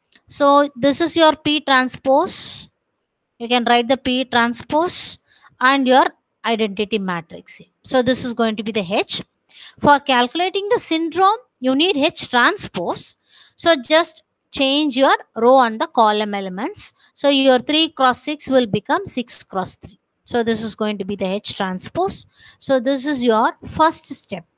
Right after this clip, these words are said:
to get the H transpose from the given generator matrix. Next is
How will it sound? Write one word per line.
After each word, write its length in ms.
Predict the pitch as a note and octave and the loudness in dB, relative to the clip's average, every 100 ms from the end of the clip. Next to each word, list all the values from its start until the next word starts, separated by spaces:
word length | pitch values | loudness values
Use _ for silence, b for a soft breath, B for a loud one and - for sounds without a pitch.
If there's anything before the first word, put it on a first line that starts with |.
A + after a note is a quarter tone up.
| - | -20
to 80 | |
get 340 | G3+ F#3 G#3+ - | -18 -6 -6 0
the 120 | C#4+ - | -2 0
H 280 | B3+ - - | -4 -4 -4
transpose 720 | F#3+ F#3 - - D4 G#4 - b b _ | -8 -8 -12 -4 -2 -2 -6 b b _
from 200 | C#4 D#4+ | 0 2
the 100 | E4+ | 0
given 380 | G3 G#3 A#3+ C4+ | -2 -4 -2 -2
generator 500 | F#3+ F3+ E3+ E3 D4 | -4 -6 -8 -4 -2
matrix. 640 | D4 C#4 - F3 - - - _ _ _ _ _ _ _ _ _ | 0 0 -4 -2 -2 -2 -6 _ _ _ _ _ _ _ _ _
Next 380 | G3 A3+ - - | -4 -2 -2 -2
is 280 | D#4+ F#4+ | 0 -2